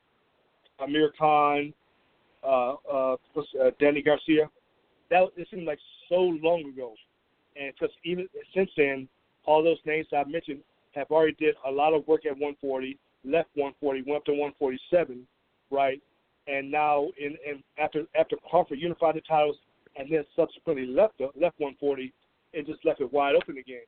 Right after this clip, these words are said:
So it took some time, a little bit of time for some names to come to, uh, a, a memory at one forty. People like Regis Prograis, Relic in, in a sense, uh, even, and even Post, uh, Victor Posto is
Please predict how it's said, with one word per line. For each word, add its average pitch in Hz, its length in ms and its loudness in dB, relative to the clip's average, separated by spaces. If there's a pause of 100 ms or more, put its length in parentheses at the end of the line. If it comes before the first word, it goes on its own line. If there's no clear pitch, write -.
(440)
So 147 120 -6
it 151 140 -10 (100)
took 240 180 2 (120)
some 190 180 -8
time, 180 240 -8 (120)
a 165 40 -12
little 202 140 -8
bit 180 100 -6
of 165 120 -10
time 175 280 -6
for 160 200 -2 (540)
some 151 160 -10
names 160 300 -4
to 156 160 -16
come 165 200 -2 (120)
to, 160 240 -2
uh, 135 340 -2 (340)
a, 147 80 2 (180)
a 135 60 -6
memory 151 440 0 (360)
at 143 120 4
one 143 220 0
forty. 151 360 0 (440)
People 143 220 -2
like 131 100 2 (220)
Regis 139 320 -8
Prograis, 139 420 2 (720)
Relic 139 280 2
in, 139 160 -4 (160)
in 135 100 -4
a 127 120 -10
sense, 143 220 2 (640)
uh, 127 460 4 (240)
even, 160 280 0 (100)
and 147 140 -6
even 156 300 -2 (120)
Post, 175 280 0 (120)
uh, 135 120 -8
Victor 165 260 -4
Posto 156 400 0 (360)
is 135 120 -6